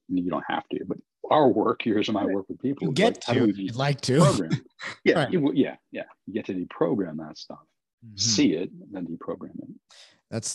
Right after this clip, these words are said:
Speaker 2: that, that's very interesting 'cause I noticed that one of the hardest transitions that, uh, a person makes is from values level four to values level five. And it's something that
Speaker 1: Mm.
Speaker 2: both you and I did, um, in our own way. Like, you leaving your M B A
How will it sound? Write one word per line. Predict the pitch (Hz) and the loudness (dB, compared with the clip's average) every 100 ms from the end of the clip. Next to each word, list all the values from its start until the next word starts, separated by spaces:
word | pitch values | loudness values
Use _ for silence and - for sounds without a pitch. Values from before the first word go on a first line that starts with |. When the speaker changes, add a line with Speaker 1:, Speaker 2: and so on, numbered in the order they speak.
| - | -8
Speaker 2:
that, | 107 98 90 | -4 -2 -2
that's | 107 - | -4 -4
very | 113 110 | -2 -2
interesting | 101 98 - 95 | -2 -6 -6 -6
'cause | 92 | -6
I | 92 | -6
noticed | 92 95 101 101 - | -4 -2 -2 -4 -6
that | 87 78 | -8 -8
one | 95 90 | -8 -6
of | |
the | 87 | -8
hardest | - 98 98 95 - - | -8 -6 -4 -4 -6 -6
transitions | 92 87 87 90 90 85 82 - - | -8 -8 -8 -8 -8 -8 -6 -8 -10
that, | - 87 82 78 | -8 -6 -6 -8
uh, | 87 80 82 | -8 -8 -10
a | |
person | 80 90 87 98 92 | -10 -8 -6 -6 -8
makes | 82 82 - | -8 -10 -10
is | 82 82 | -10 -10
from | - 90 85 | -8 -6 -6
values | 78 82 80 78 | -6 -6 -6 -6
level | 82 80 | -8 -8
four | - 85 | -8 -6
to | 80 92 | -6 -8
values | 82 82 71 - | -6 -6 -6 -10
level | 71 69 | -10 -10
five. | - 69 67 - 95 | -8 -6 -8 -12 -12
And | 95 | -10
it's | 90 | -6
something | - 104 107 101 | -4 -4 -4 -4
that | 87 80 | -2 -4
Speaker 1:
Mm. | - _ _ _ _ - | -8 _ _ _ _ -10
Speaker 2:
both | 90 90 - 85 | -4 -4 -4 -6
you | 85 | -4
and | 82 80 | -4 -6
I | 82 | -6
did, | 78 82 80 90 127 120 _ _ - | -8 -6 -6 -2 -2 -4 _ _ -8
um, | 80 76 73 - | -6 -6 -8 -10
in | 82 | -8
our | 78 80 | -6 -6
own | 82 | -6
way. | 80 82 | -4 -4
Like, | 82 76 - _ _ _ _ | -4 -6 -10 _ _ _ _
you | 98 95 95 92 | -6 -2 0 0
leaving | 87 87 87 87 | -2 -4 -4 -4
your | 82 | -4
M | - 85 80 | -6 -6 -6
B | 78 | -6
A | 78 90 82 | -4 -4 -6